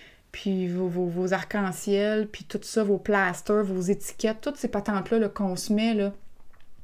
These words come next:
pour pouvoir avoir l'air beau et que ça a l'air correct, ça tient, ça flashouille, ça brille à l'extérieur, mais à l'intérieur, vous êtes brisé. Enlevez tout ça, ce crémage-là.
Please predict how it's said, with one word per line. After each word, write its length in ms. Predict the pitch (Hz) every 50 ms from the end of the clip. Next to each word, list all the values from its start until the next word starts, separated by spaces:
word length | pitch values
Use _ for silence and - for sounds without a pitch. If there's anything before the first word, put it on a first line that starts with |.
| - - - - - - - - - _
pour 160 | - 202 -
pouvoir 340 | - 202 185 190 202 208 208
avoir 220 | 202 190 196 196
l'air 240 | 202 196 196 190 180
beau 320 | 175 185 202 214 220 220
et 220 | 214 202 190 185 180
que 100 | - 190
ça 160 | - - 202
a 100 | 180 180
l'air 200 | 180 185 190 190
correct, 300 | - 202 190 190 208 196
ça 120 | - 208 175
tient, 480 | - - - - 202 208 214 214 220 220 - - - - - -
ça 180 | - - 196
flashouille, 680 | - - - 196 185 190 - - 233 226 226 226 226 220
ça 180 | 220 208 175
brille 280 | 175 190 185 208 220 220
à 40 | 202
l'extérieur, 580 | 185 180 - - 196 180 180 185 190 196 214
mais 80 | 208 190
à 60 | 180
l'intérieur, 420 | 180 - - 180 180 185 190 202
vous 80 | 185 180
êtes 100 | 180 175
brisé. 500 | 165 170 170 180 175 170 185 190 196 196 - - - - - - - - - -
Enlevez 360 | 202 202 208 208 202 233 233
tout 140 | - 220 -
ça, 220 | - - 233 220
ce 80 | 214 -
crémage-là. 560 | - - 180 180 175 170 170 165 160 180 175